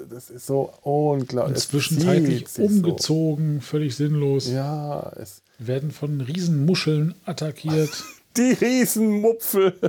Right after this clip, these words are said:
Speaker 1: <laughs>
Speaker 2: Was, was auch komplett sinnbefreit ist.
Speaker 1: Ja,
Speaker 2: Also
Speaker 1: aber schön.
Speaker 2: warum
Speaker 1: Harry
Speaker 2: auf
Speaker 1: tritt
Speaker 2: eine Muschel? Warum haben sie nicht, keine Ahnung, Bubble-Wrap-Monster da hingelegt?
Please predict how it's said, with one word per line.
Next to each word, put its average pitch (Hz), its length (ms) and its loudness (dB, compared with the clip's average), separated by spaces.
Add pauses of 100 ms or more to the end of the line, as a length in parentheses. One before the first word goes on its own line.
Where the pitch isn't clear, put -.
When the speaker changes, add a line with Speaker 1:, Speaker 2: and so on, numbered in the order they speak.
(120)
Speaker 1:
<laughs> - 260 -2
Speaker 2:
Was, 196 440 0 (680)
was - 120 -20
auch - 180 -18 (160)
komplett - 800 -2
sinnbefreit 110 760 -2
ist. - 260 -8
Speaker 1:
Ja, 180 140 0 (220)
Speaker 2:
Also 127 140 -2
Speaker 1:
aber 185 100 6
schön. 190 200 4
Speaker 2:
warum - 260 4
Speaker 1:
Harry 151 180 2
Speaker 2:
auf - 140 2
Speaker 1:
tritt - 200 2 (100)
Speaker 2:
eine 170 140 4
Muschel? 143 560 2 (380)
Warum 147 260 0
haben 180 160 2
sie 165 140 2
nicht, 160 520 -2 (840)
keine 180 300 -4
Ahnung, 170 340 0 (1040)
Bubble-Wrap-Monster 120 1040 2
da 110 80 4
hingelegt? 107 580 2